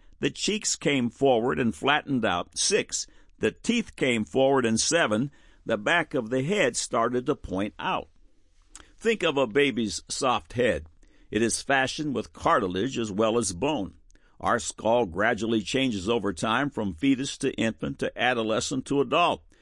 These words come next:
This has been known for some time, but more recently, Doctor Jack Couzeau has found that our skull continues to change in our old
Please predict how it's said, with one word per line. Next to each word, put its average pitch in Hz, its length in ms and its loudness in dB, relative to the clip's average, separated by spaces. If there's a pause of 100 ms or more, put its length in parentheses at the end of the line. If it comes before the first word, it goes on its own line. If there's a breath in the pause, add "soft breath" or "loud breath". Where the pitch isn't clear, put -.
(300 soft breath)
This 120 180 0
has 123 180 0
been 131 200 0
known 139 220 2
for 107 140 0
some 110 320 -2
time, 127 400 0 (200 soft breath)
but 117 140 0
more 135 300 2
recently, 117 560 0
Doctor 113 420 -2
Jack 120 320 -2
Couzeau 123 480 0
has 127 160 0
found 131 320 0
that 120 160 0
our 123 180 2
skull 156 420 0
continues 196 640 -2
to 147 120 -2
change 147 460 0
in 143 100 4
our 143 180 2
old 143 300 4